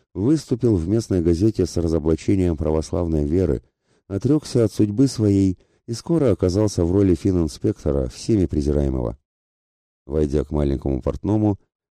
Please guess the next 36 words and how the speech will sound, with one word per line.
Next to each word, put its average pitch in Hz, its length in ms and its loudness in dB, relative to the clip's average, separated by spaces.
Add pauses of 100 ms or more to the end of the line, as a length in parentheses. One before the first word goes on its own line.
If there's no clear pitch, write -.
выкрест, 110 600 0
как 82 180 -2
и 85 60 0
положено 82 480 0
ханже, 76 540 -4 (300)
обратил 95 580 -2
оспенное 92 580 0
лицо 82 320 0
к - 80 -4
иконе, 98 480 0 (340)
а 87 80 -10
затем 107 360 -2
занялся 87 520 0
богопротивным 73 720 -2
делом. 62 320 -2 (600)
«Ну 131 180 -4
вот», — 95 300 0 (160)
сказал 73 380 -2
выкрест, — 69 440 -4 (160)
«ловил 120 420 0
мать, 135 420 -4
а 95 120 -10
теперь 131 340 0
и 113 40 4
ты, 113 220 4
утенок, 101 500 2
в - 140 -20
ту 98 140 0
же 85 140 2
заводь 82 340 0
подался». 78 520 -2 (720)
«Гадкий 87 420 -2
утенок, 82 500 0
ты - 100 -8
хотел 67 300 -6
сказать», — 65 440 -4